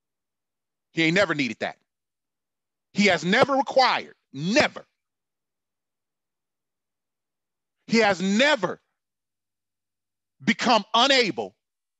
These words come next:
to provide for you in the middle of the most dire situations because of us. In other words,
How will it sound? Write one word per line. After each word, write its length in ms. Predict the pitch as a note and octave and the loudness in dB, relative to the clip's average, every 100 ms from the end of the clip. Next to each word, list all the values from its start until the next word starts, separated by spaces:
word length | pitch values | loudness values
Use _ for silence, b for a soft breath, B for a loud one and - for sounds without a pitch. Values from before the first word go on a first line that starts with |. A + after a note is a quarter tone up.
| _ _ _ - | _ _ _ -6
to 120 | G#3+ | -4
provide 600 | - F3+ C#3+ G#3 A#3+ C4+ | 0 0 2 4 2 0
for 140 | - C#4 | -2 -4
you 340 | B3 D4 D#4+ - _ _ _ _ _ _ _ _ _ _ _ _ A#3+ | -2 -2 -4 -12 _ _ _ _ _ _ _ _ _ _ _ _ -2
in 180 | A3+ | 0
the 100 | G#3 | 0
middle 520 | F#3+ F#3 G#3 C#4 D4+ C4 | 0 0 2 4 4 2
of 140 | G#3+ | 0
the 100 | E3+ | 0
most 300 | F#3 F#3 D#3+ | 0 0 0
dire 320 | G#3 A#3 C4 C4+ | 0 0 0 -2
situations 880 | - B3+ C#4+ A3 C#3 - G2+ - _ _ _ _ _ _ _ _ _ _ _ _ _ _ _ _ _ _ _ _ _ _ _ _ _ _ _ _ _ _ _ _ _ _ _ _ _ _ _ _ _ _ _ _ _ C3+ | -4 -4 -2 -2 -2 -8 -16 -20 _ _ _ _ _ _ _ _ _ _ _ _ _ _ _ _ _ _ _ _ _ _ _ _ _ _ _ _ _ _ _ _ _ _ _ _ _ _ _ _ _ _ _ _ _ -6
because 460 | A3+ - C#4 A#3+ G3+ | -4 0 2 2 2
of 120 | - - | -2 0
us. 540 | A3 D#3+ - - - - _ _ _ _ _ _ _ _ _ _ _ _ _ _ _ _ _ _ _ _ - | 2 0 -4 -12 -14 -20 _ _ _ _ _ _ _ _ _ _ _ _ _ _ _ _ _ _ _ _ -4
In 120 | F3+ | 0
other 140 | B3 A3+ | 2 2
words, 400 | A3+ G#3+ F#3 | 4 2 0